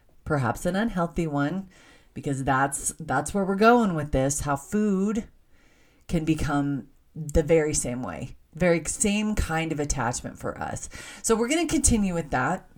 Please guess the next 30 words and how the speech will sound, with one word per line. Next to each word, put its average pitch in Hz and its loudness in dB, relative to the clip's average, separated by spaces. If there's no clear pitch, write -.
And 220 -4
what 302 0
I 220 2
want 202 -2
to 165 -4
do 156 -2
today 135 -4
is 196 -2
really 254 -4
beg 170 4
you 147 4
to - 0
have 196 4
the 247 6
courage 151 -2
to 214 2
go 160 4
with 147 -4
me 151 -6
and 170 -4
really 214 6
open 156 2
up 135 -2
your 135 -4
soul. - -4
Do 262 4
some 175 0
very, 202 0
very 170 2
honest 139 0